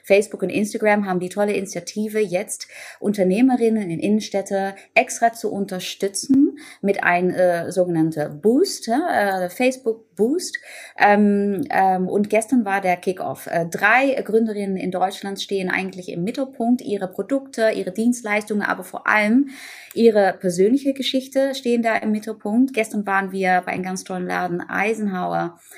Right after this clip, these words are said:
mit der wunderbaren, äh, K-, äh, Katharina. Und da haben wir ein ganz tolles Schaufenster, ähm, revealed. Die hatten die Chance, mit einem ganz tollen, kreativen, High-Level, äh, äh, creative, äh, äh, Frau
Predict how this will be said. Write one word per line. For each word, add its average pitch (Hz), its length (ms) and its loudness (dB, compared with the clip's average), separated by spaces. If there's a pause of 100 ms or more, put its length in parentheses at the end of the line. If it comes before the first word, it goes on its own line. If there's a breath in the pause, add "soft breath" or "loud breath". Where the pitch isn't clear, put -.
(220 loud breath)
mit 190 160 -6
der 180 180 0
wunderbaren, 180 720 0
äh, 170 80 -4
K-, - 180 -10
äh, 165 320 -2
Katharina. 180 720 0 (340 loud breath)
Und 214 340 6
da 202 160 4
haben 240 280 6
wir 247 220 4
ein 196 220 2
ganz 269 260 2
tolles 240 320 0
Schaufenster, 175 1080 0
ähm, 170 500 0
revealed. 175 840 0 (220 loud breath)
Die 208 120 4
hatten 247 240 6
die 254 100 2
Chance, 240 460 0
mit - 180 -2
einem 202 280 0 (200)
ganz - 380 0
tollen, 233 360 0
kreativen, 220 880 -2
High-Level, 226 880 2 (320 loud breath)
äh, 196 680 6
äh, 190 40 -6
creative, 233 800 4
äh, 190 580 4
äh, 180 60 -4
Frau 240 520 4